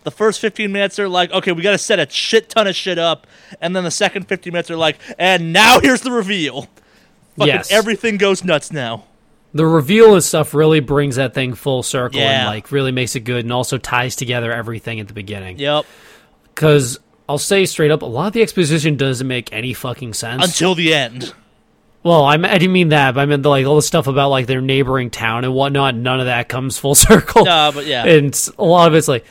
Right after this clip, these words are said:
Speaker 2: "Sometimes everyone gets together and plays this game. By everyone, we bet seven of you."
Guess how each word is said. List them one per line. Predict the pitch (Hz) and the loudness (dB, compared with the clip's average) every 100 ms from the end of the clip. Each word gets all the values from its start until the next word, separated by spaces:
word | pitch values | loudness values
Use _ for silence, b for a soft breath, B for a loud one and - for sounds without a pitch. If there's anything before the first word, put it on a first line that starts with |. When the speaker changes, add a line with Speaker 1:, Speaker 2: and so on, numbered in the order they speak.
| b | b
Speaker 2:
"Sometimes | - 262 254 160 147 147 | -2 0 0 0 0 2
everyone | 185 240 196 156 | 2 2 0 2
gets | 156 - | 0 0
together | 156 170 | 2 2
and | 151 | 2
plays | 156 143 | 2 2
this | 143 - | 0 0
game. | 175 113 87 | 0 0 -4
By | 117 | -8
everyone, | 110 320 330 233 240 | -2 -2 0 0 0
we | 214 | 2
bet | 196 226 - | 2 2 0
seven | - 220 131 135 | 0 2 4 0
of | 117 117 | -4 -6
you." | 101 | -8